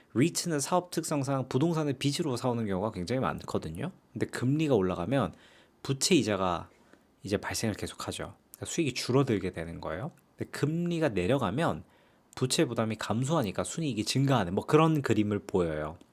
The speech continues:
그러니까 금리랑 리츠의 순이익은 사실 반비례 관계다라고 볼 수도 있어요. 물론 조금 더 딥하고 복잡하게 갈 수도 있지만 오늘은 표면적인 이야기만 좀 할게요. 그러니까 이게 이티에프나 주식처럼 오를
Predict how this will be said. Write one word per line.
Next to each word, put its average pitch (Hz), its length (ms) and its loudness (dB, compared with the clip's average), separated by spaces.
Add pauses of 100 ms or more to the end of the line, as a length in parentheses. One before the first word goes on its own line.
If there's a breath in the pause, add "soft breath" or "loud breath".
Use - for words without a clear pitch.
(580)
그러니까 107 460 4 (400 loud breath)
금리랑 151 600 4
리츠의 135 640 4
순이익은 123 520 0
사실 113 400 0 (360 soft breath)
반비례 123 600 4
관계다라고 107 720 2
볼 113 180 2
수도 113 200 -4
있어요. 90 300 -4 (400 loud breath)
물론 147 320 4
조금 175 380 -2
더 151 200 -2
딥하고 127 720 -6
복잡하게 120 640 -2
갈 98 180 -4
수도 113 240 -6
있지만 107 380 -6
오늘은 98 340 -2
표면적인 156 640 -2
이야기만 90 420 -4
좀 87 140 -8
할게요. 120 380 -8 (340 soft breath)
그러니까 135 580 2 (460 loud breath)
이게 123 180 0
이티에프나 135 640 0
주식처럼 123 640 -2
오를 156 360 2